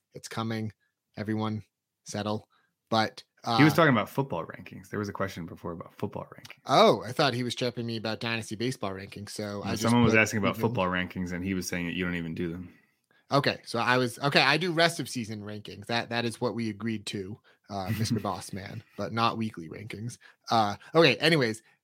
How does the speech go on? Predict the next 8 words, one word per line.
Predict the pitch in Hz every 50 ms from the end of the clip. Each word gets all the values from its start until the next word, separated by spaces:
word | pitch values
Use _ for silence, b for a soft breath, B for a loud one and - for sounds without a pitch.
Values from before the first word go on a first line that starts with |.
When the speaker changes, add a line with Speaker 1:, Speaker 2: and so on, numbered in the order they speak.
| _ _ _
Speaker 1:
uh, | - 123 120 117 110 104 104 117 - _ _ _ _ _ _ _ _ _ _ _ _ _ _ _ _ _ _ _ _ _ - -
just | 139 131 127 143 170 170 131
rough | 139 151 165 170 165 - -
draft, | - 170 156 151 151 139
Speaker 2:
Back | 143 143
to | 156
Speaker 1:
looking | 147 127 123 151 143
Speaker 2:
baseball. | 143 139 139 139